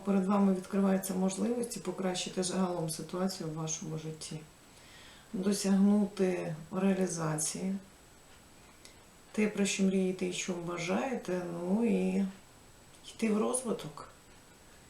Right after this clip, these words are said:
Відкриті шляхи, використовувати шанси, можливості, діяти, працювати і досягнете. Реалізуйте і реалізуєтесь по відношенню до своїх мрій і бажань.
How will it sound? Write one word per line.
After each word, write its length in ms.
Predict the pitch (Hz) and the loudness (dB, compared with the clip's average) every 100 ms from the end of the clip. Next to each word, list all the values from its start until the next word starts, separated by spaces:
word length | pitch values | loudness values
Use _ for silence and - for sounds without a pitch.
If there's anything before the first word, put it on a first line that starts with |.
| - - | -20 -4
Відкриті 520 | 196 - 226 240 233 | -4 0 2 2 2
шляхи, 720 | 202 185 170 - - 151 175 214 - - - - - | 0 0 -4 -6 -4 -4 -2 -6 -8 -20 -20 -20 -4
використовувати 880 | 180 190 196 202 - 214 190 190 190 | -2 0 2 0 2 2 2 2 0
шанси, 400 | 202 190 190 196 | 0 2 2 4
можливості, 800 | 190 190 190 226 233 190 - 160 | 4 4 2 2 0 -2 -4 -6
діяти, 500 | 151 185 175 165 160 | 0 0 0 -2 -8
працювати 840 | 165 165 - 165 165 208 226 170 | -8 -10 -10 -4 -2 0 -2 -6
і 240 | 165 160 165 160 - - - - - | -4 -4 -6 -12 -18 -20 -20 -14 -2
досягнете. 880 | 170 185 - 185 175 170 160 - 151 - | 2 2 2 0 -2 -4 -6 -8 -12 -2
Реалізуйте 720 | 196 190 185 180 190 240 - | 2 4 4 2 2 2 0
і 40 | 185 | 0
реалізуєтесь 760 | 175 170 170 160 156 156 160 | 0 -4 -2 -2 -2 -4 -6
по 160 | - 170 | -6 -6
відношенню 600 | 165 180 180 - 170 160 | -6 -4 -4 -6 -4 -2
до 220 | 156 160 | -2 0
своїх 360 | 156 156 160 156 | 0 0 -4 -2
мрій 180 | 165 202 | 0 0
і 40 | |
бажань. 480 | 180 165 156 156 | 0 -6 -6 -6